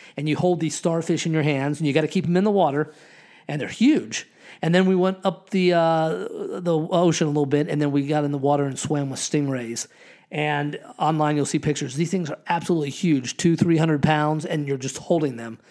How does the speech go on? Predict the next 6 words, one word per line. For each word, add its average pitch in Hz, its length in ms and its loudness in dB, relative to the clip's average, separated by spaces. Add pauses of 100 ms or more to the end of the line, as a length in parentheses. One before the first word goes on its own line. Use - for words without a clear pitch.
(380)
Huge. 180 600 2
It 151 40 4
was 151 120 4
awesome. 147 420 2 (460)
Cozumel 208 760 4
is, 151 580 2